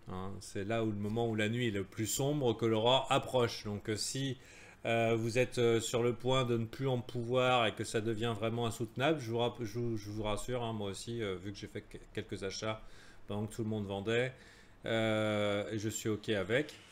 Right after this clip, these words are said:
J'ai encore de la poudre, mais, euh, je vais pas la faire en mode martingale, j'ajoute, j'ajoute, j'ajoute, euh, jusqu'à zéro.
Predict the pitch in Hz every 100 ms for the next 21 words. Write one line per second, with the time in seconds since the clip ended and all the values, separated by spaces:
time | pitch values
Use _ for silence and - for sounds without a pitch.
0 | - - - - - - - - - 107
1 | 120 123 107 117 113 104 - 120 147 120
2 | 104 101 107 131 139 127 107 98 110 123
3 | 120 107 - 117 101 101 113 110 110 -
4 | 120 110 120 113 110 104 110 110 101 101
5 | 110 101 120 113 101 92 104 - 104 101
6 | 98 135 185